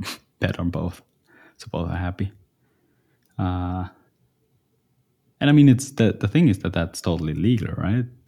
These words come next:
Uh, it's totally legal to finance politics.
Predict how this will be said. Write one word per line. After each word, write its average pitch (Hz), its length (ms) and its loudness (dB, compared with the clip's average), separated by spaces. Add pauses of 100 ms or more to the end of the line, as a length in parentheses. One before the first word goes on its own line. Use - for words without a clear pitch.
Uh, - 300 -12 (100)
it's - 140 -20 (360)
totally 78 320 -6
legal 87 320 -4
to - 300 -14 (680)
finance 82 520 -6
politics. - 680 -14